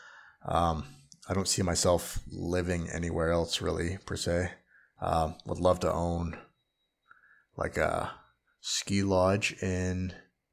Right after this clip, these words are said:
Switzerland or something, or, uh, a nice spot in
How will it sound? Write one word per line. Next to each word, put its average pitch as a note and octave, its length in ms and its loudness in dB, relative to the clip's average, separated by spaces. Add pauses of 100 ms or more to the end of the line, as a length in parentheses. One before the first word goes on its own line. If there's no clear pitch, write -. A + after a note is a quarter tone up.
(140)
Switzerland A2 580 -2
or B2+ 60 0
something, B2 400 0 (1000)
or, F2+ 1000 6 (300)
uh, F2 580 4 (420)
a G2 80 -4
nice - 840 2 (500)
spot F2+ 540 4
in E2+ 560 -4